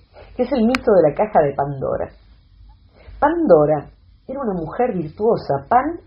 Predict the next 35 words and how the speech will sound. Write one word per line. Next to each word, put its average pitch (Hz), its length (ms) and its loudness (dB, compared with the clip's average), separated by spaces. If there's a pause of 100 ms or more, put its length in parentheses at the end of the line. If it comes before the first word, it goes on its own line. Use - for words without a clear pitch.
(100)
es 185 240 -2 (380)
el 160 220 -6
todo 139 460 2 (400)
y 214 140 0
Dora 285 320 0
significan 185 680 -4
dones, 139 400 2 (600)
significa - 640 -4
dones. 143 480 2 (680)
Era 240 160 2
una 196 160 0
mujer 185 400 0
que 220 80 -4
tenía 202 360 -2 (100)
todos 254 260 -2
los 185 140 -4
dones. 156 380 0 (1500)
Y 220 160 0
le 269 260 4
es, 302 60 -4 (320)
eh, 151 580 4
entregada 185 920 0
una 180 240 -2
caja, 147 480 -2 (120)
que 190 80 -4
en 180 80 -6
el, 180 140 -8
que 180 100 -12
en 180 80 -6
el 185 100 -4
mito 247 240 -6
real 214 240 4
es - 160 -6
una 156 280 -6
vasija, - 460 -10